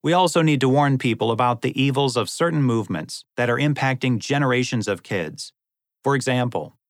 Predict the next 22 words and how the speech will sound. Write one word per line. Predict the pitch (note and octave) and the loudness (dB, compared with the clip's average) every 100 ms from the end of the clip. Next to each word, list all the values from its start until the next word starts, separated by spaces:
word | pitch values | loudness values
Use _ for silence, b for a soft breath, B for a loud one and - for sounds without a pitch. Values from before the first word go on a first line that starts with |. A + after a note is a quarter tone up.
| _ | _
L | - C3 | -2 0
G | B2+ B2+ | 2 0
B | A#2+ A#2 | 0 -2
T | A#2 | -4
Q, | G2+ A#2 G#2 D2+ - _ _ | -4 -4 -4 -8 -18 _ _
critical | - D3 C#3 C3 | -4 -2 0 0
race | B2 B2+ B2+ | 2 0 -2
theory, | F#2+ D#2+ D2+ - _ | -6 -6 -8 -16 _
social | - B2+ B2 A#2 | -2 0 2 -2
justice, | G#2+ A2+ A#2 - C#3 - - | 0 -2 -2 -8 -10 -12 -10
and | A#2 A#2+ | -4 -2
gender | A#2+ C3+ B2 | 0 0 0
issues, | G2 - E2+ D2+ D2+ - _ _ _ _ _ | -2 -6 -10 -12 -14 -18 _ _ _ _ _
but | D#3 | 0
also | E3+ G3 - E3 | 2 0 2 0
point | - D#3 C#3 | 2 2 2
them | C3+ B2+ | 2 2
to | B2 | 0
the | A2+ | -2
Word | G2+ A#2+ C#3+ | 0 0 0
of | C3+ A2+ | -2 -2
God | G#2 D#2 D#2 | -2 -2 -4